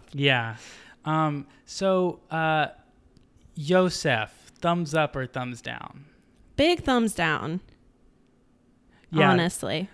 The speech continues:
Speaker 2: Well, he did the thing where he s-, talks about how he is, like,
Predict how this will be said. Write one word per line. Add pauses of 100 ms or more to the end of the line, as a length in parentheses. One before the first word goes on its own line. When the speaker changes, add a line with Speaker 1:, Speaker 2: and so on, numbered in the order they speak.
(240)
Speaker 2:
Well,
he
did
the
thing
where
he
s-,
talks
about
how (540)
he (1500)
is,
like,